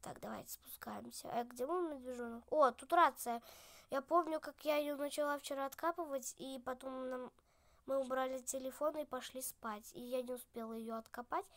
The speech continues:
Поэтому давайте мы сейчас даже... Вы посмотрите, как...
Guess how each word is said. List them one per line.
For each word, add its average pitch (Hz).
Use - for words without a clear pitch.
Поэтому 262
давайте 277
мы 285
сейчас -
даже... 247
Вы 254
посмотрите, 262
как... 247